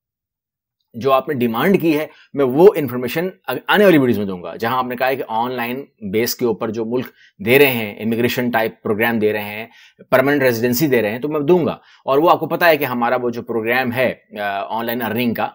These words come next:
वो उसी की तरफ पाथवे है। यानी कि आप ऑनलाइन अर्निंग सीखते हैं, फिर आप वहां से मूव करते हैं और पुर्तगाल टाइप कंट्रीज जो हैं, वो उसको प्रेफर करती हैं, आप कमा सकते हैं। एक पूरा का पूरा डिप्लोमा जो है, बहुत अच्छे तरीके से, आसान तरीके से,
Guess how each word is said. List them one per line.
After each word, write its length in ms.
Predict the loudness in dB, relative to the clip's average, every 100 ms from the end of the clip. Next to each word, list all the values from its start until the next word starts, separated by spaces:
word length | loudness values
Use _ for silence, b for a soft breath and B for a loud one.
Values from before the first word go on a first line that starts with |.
| -4
वो 360 | 0 2 4 2
उसी 200 | 2 2
की 60 |
तरफ 240 | 2 0 2
पाथवे 320 | 2 2 -2
है। 200 | -4 -8 _ b b
यानी 160 | -4 -2
कि 60 |
आप 160 | -2 -2
ऑनलाइन 460 | -4 -2 -4 -6 -6
अर्निंग 360 | -6 -6 -6
सीखते 440 | -4 -4 -4 -2 -2
हैं, 300 | -2 -6 -6
फिर 140 | -2
आप 160 | -2 -2
वहां 200 | -6 -6
से 120 | -6
मूव 260 | -2 0 0
करते 300 | -2 -2 -2
हैं 240 | -2 -4 -10 b b
और 120 | -2
पुर्तगाल 460 | 0 0 2 2 2
टाइप 220 | 2 0
कंट्रीज 360 | -2 -2 -2 -2
जो 140 | -4
हैं, 160 | -4 -4
वो 180 | -4 -6
उसको 180 | -8
प्रेफर 360 | -8 -6 -2 -2
करती 320 | -2 -6 -6
हैं, 120 | -8
आप 120 | -8 -4
कमा 240 | 2 2
सकते 340 | 0 -6 -6
हैं। 220 | -6 -8 -12 b b
एक 160 | 0
पूरा 120 | 4 4
का 80 |
पूरा 140 | 4 2
डिप्लोमा 420 | 2 2 0 2
जो 120 | 0
है, 200 | 0 0
बहुत 300 | -2 -4 -4
अच्छे 240 | -8 -4 0
तरीके 280 | 0 0 -2
से, 140 | -4
आसान 320 | -4 -2 0
तरीके 260 | -2 -2 -4
से, 180 | -8